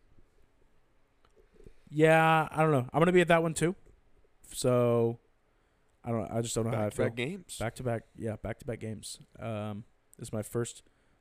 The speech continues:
Speaker 1: home game as a college graduate.
Speaker 2: Wow.
Speaker 1: So. Is that right? Yeah. Yeah. So, I think it'll be a good game.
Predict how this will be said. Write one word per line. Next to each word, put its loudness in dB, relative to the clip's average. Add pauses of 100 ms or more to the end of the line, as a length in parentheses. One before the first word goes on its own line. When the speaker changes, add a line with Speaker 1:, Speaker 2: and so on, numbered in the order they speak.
Speaker 1:
home -6
game -4
as -12
a -6
college -8
graduate. -10 (640)
Speaker 2:
Wow. -12
Speaker 1:
So. -16 (1700)
Is -12
that -8
right? -6 (1400)
Yeah. -8 (1300)
Yeah. -18 (180)
So, 2 (640)
I -2
think 2
it'll 2
be 4
a 2
good -2
game. -4